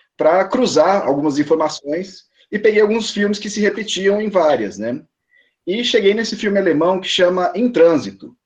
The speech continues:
ou Transit. Acho que, eu não sei se é Transit ou Transit, não sei se é em inglês o nome oficial ou se é em alemão e tem outra pronúncia. Mas, cara, é, é um filme que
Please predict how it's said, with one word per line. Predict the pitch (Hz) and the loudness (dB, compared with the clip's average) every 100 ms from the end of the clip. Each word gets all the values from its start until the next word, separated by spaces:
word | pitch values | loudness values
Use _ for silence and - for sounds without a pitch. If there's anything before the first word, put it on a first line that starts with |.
| - | -8
ou | 117 147 | -6 -6
Transit. | 147 170 160 117 - - - _ _ _ _ | -4 -4 -2 -6 -10 -20 -20 _ _ _ _
Acho | 90 - | -20 -12
que, | 120 107 | -12 -6
eu | 123 | -4
não | |
sei | 127 147 | -2 -2
se | 135 120 - _ _ _ _ | -2 -4 -6 _ _ _ _
é | 107 | -8
Transit | - 113 131 110 - | -6 -4 -4 -4 -4
ou | 101 - _ _ _ | -6 -6 _ _ _
Transit, | 110 95 107 139 104 | -8 -4 -2 -2 -4
não | 120 | -4
sei | 139 113 - - - - | -2 -2 -6 -20 -20 -20
se | - 110 | -6 2
é | 107 107 | 2 4
em | 135 | 2
inglês | 135 123 139 156 | 2 2 4 2
o | 139 | 2
nome | 123 139 147 147 | 4 4 4 2
oficial | 113 95 - 120 135 147 | 2 -2 -2 0 2 0
ou | 135 | -2
se | 127 | -2
é | 117 | -2
em | 117 | 0
alemão | 113 101 110 | -2 -2 -2
e | 113 | -2
tem | 110 | -4
outra | 107 | -6
pronúncia. | 107 123 95 82 - - _ - _ _ _ - | -4 -4 -4 -10 -16 -20 _ -20 _ _ _ -6
Mas, | - | -2
cara, | 214 214 156 - | 2 4 2 2
é, | 147 - - - | -2 -2 -4 -6
é | |
um | 190 | -6
filme | - - 170 226 247 | -8 -16 -12 -4 -4
que | - 247 247 - | -4 -4 -4 -8